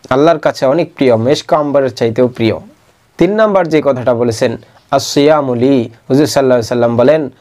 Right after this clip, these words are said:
আল্লাহ সুবহানাহু ওয়া তাআলা বলেন, "আসিয়ামু লি ওয়া আনা আজজি বিহি", রোজা হলো আমার জন্য আর রোজার পুরস্কার আমি নিজেই দিয়ে থাকি। শুধু এটাই নয়, অন্য এক হাদিসে বলেন, "ইন্না ফিল জান্নাতি বাবাই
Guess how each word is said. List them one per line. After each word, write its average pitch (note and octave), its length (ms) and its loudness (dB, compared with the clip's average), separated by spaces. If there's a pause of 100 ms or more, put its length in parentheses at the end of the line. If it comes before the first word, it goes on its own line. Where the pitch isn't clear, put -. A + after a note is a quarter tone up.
(160)
আল্লাহ D#3+ 240 2
সুবহানাহু C3 720 0
ওয়া A#2 120 4
তাআলা A#2 340 2
বলেন, B2 360 4
"আসিয়ামু D3 600 0
লি C#3 380 2 (240)
ওয়া C3+ 120 2
আনা E3 260 0
আজজি C#3+ 480 2
বিহি", C3 420 0 (300)
রোজা C3 300 2
হলো C#3 220 0
আমার B2+ 280 0
জন্য B2 380 0 (220)
আর B2+ 340 0 (180)
রোজার C#3 380 2
পুরস্কার C#3 640 -2 (100)
আমি B2+ 280 -2
নিজেই B2 380 2
দিয়ে A2 260 -2
থাকি। A2 340 -8 (640)
শুধু F#3 300 2
এটাই A3 280 4
নয়, F#3 240 0 (420)
অন্য G#3+ 240 2
এক G#3 160 2
হাদিসে E3+ 340 0
বলেন, D3+ 340 0 (420)
"ইন্না G3 240 2
ফিল D#3+ 240 0
জান্নাতি E3+ 460 0
বাবাই C3 540 0